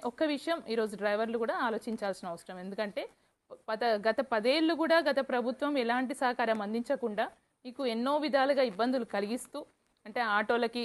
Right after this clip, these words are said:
ఆంక్షలు కలిగిస్తూ, అంటే ప్యాగో ఆటోలు హైదరాబాద్లో తిరగొద్దని, లేకపోతే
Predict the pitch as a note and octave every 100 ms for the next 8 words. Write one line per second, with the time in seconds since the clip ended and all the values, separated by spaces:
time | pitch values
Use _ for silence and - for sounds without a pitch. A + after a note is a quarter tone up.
0 | - G#3 A3 A#3+ C4+ B3+ G#3+ G#3 G3+ F#3+
1 | F#3+ A#3 - _ _ _ A#3 A#3 C4+ B3
2 | G#3+ A3+ A3+ A3+ A3 G#3 A3+ A#3 A3 G3+
3 | G3+ F#3+ G3 G3+ F#3+ -